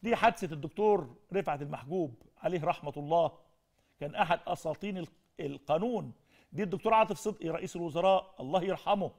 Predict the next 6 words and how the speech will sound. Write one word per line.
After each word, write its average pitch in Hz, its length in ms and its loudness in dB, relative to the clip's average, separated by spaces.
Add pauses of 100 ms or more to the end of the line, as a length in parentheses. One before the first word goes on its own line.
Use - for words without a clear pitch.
(1400)
آه، 143 440 4 (100)
الرئيس 254 320 4
سادات، 233 220 6
الله 196 180 8
يرحمه، 180 440 4 (960)
حوادث 226 640 8